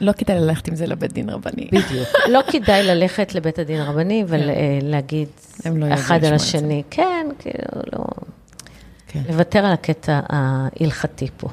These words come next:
Speaker 1: כן. כי אני פשוט, אה, ספציפית, <laughs> אני יודעת שזה נכון, כי זוג שהם, הם דתל"שים,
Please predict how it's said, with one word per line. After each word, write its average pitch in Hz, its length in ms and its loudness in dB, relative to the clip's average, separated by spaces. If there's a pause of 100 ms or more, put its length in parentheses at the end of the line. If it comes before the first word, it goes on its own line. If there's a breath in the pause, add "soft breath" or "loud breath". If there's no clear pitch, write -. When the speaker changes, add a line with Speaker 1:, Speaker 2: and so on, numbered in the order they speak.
(320)
Speaker 1:
כן. - 140 -6 (380 loud breath)
כי 165 120 4
אני 156 100 6
פשוט, - 360 0
אה, 143 260 4 (500)
ספציפית, - 520 -2 (160)
<laughs> - 120 -2
אני 160 140 4
יודעת 170 260 4
שזה 156 180 2
נכון, 160 340 0
כי 143 440 -2
זוג 160 280 0
שהם, 151 280 2 (600 loud breath)
הם 147 120 4
דתל"שים, 143 600 2